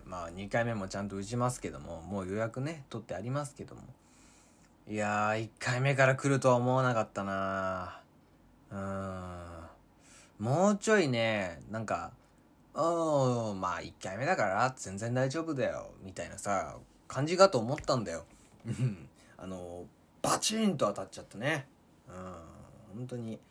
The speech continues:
あの、お腹痛くなるとか以外、コンプリートしてる説ありますよね。<laughs> 副、副反応コンプリートしてる説ありますよね。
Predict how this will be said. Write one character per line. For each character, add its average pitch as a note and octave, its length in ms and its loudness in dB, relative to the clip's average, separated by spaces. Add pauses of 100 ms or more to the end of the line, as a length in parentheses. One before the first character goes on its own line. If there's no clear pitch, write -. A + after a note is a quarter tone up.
(480)
あ G2+ 120 -8
の、 G2 600 -4
お B2 100 -2
腹 A3 320 -2
痛 A3 180 -4
く G3+ 120 -6
な F#3+ 180 0
る E3 320 -4
と C3+ 120 -6
か A#2 300 0
以 C3+ 140 -2
外、 F#2+ 380 -2
コ - 160 -8
ン E3+ 100 -8
プ F3+ 100 -4
リ F3 120 -4
ー C#3+ 40 -4
ト G#2 120 -6
し - 100 -6
て - 100 -6
る G#2+ 120 -6
説 - 280 -10
あ C#2+ 60 -8
り - 80 -14
ま F#2 100 -12
す - 100 -14
よ - 100 -18
ね。 G2+ 120 -16 (340)
<laughs> - 280 -20
副、 - 320 -2 (320)
副 D3 320 -2
反 G#3 420 2
応 G3+ 220 4
コ F#3+ 160 -4
ン F3+ 80 -4
プ F3 140 -14
リ E3+ 160 -4
ー A2 60 -2
ト F2 540 -12 (300)
し - 80 -16
て - 160 -6
る A#2+ 80 -6
説 - 240 -6
あ D#2+ 60 -6
り F2 80 -12
ま G2+ 120 -6
す - 120 -12
よ F2+ 60 -14
ね。 A2 200 -16